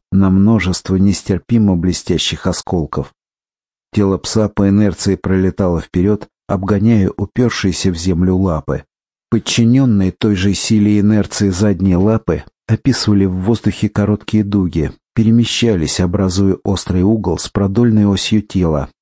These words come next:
улетали вперед, перекрещиваясь с передними, на миг застывали, коснувшись земли, и мощным толчком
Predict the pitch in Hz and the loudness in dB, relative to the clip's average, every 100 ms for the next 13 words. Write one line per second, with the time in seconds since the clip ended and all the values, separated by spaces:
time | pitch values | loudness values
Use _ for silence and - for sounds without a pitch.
0 | _ 95 98 - 107 90 80 - 87 107 | _ 0 0 0 0 0 -2 -2 0 0
1 | 107 - 101 98 101 92 - 95 90 85 | -2 -2 -2 0 0 0 -2 0 0 0
2 | - - 92 90 85 85 80 71 - _ | -4 -2 0 0 0 0 0 -2 -8 _
3 | - 104 101 98 82 82 85 - 95 101 | 0 2 4 2 -2 -4 -6 -2 0 2
4 | 110 98 101 90 95 87 - 87 - 101 | 0 0 -2 -2 -2 -2 -2 -2 -2 0
5 | 90 87 78 - _ _ - 104 104 104 | 2 0 -2 -8 _ _ -2 2 4 2
6 | - 95 87 - 87 - - 107 | 0 -2 -2 -2 -4 -4 -2 -4